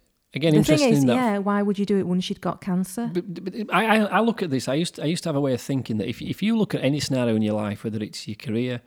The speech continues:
Speaker 1: or, or, or your health, and you ask a question, "If this happened, what would you do?" And if it's different to what you're doing now, you should be doing it now. So, f-, so for instance, when I saw this, this doctor last night,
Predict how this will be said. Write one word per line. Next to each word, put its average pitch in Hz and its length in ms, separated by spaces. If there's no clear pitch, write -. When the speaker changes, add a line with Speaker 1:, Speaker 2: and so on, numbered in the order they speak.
Speaker 1:
or, 107 380
or, 123 80
or 120 240
your 110 140
health, - 400
and 120 80
you 151 100
ask - 140
a 156 60
question, 113 440
"If 160 200
this 170 160
happened, 104 400
what 107 160
would 107 160
you 101 80
do?" 101 240
And - 300
if 156 160
it's 175 140
different 202 300
to 180 80
what 190 120
you're 139 60
doing 127 240
now, 135 300
you 120 120
should 151 200
be 127 60
doing 170 240
it - 80
now. 101 280
So, - 160
f-, - 140
so 170 160
for 190 120
instance, 185 320
when 170 100
I - 20
saw 175 280
this, 147 320
this 143 160
doctor 123 360
last 98 220
night, 98 300